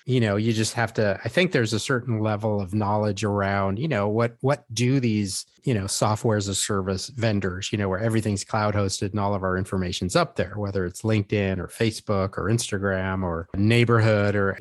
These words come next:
any of these portals that we're working with, they, they all save something on our hard drives. They are all saving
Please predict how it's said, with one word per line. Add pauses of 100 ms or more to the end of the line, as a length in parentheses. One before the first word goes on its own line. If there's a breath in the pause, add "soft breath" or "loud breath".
any
of
these (280)
portals
that
we're
working
with, (600 loud breath)
they,
they
all
save
something
on
our
hard
drives.
They
are
all
saving